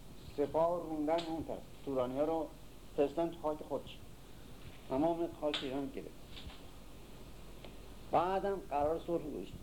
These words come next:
رستم گفته که ما چون اطمینان نداریم به تورانی ها ممکنه که حقه بازی بکنن، گفتن که گروگان بفرستیم که ما چیز کنیم، که ما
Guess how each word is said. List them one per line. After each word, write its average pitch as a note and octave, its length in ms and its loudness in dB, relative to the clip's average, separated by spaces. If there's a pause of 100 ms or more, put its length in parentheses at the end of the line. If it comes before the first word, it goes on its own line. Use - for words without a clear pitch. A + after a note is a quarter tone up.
(3000)
رستم E3+ 460 4
گفته E3 300 2
که E3+ 100 2
ما D#3+ 200 4
چون D#3+ 200 -2
اطمینان D#3 480 4
نداریم D3 280 4
به C#3 60 0
تورانی C#3 420 2
ها C3+ 80 2
ممکنه C3 400 2
که C3 200 2 (480)
حقه B2+ 220 4
بازی B2 260 4
بکنن، C#3 760 4 (420)
گفتن D3 440 2
که D3+ 100 0 (200)
گروگان C#3+ 440 6
بفرستیم - 260 0 (1400)
که - 80 0
ما D3 500 4 (180)
چیز B2+ 100 -4
کنیم، - 140 -10 (640)
که C2 60 -4
ما C3 400 2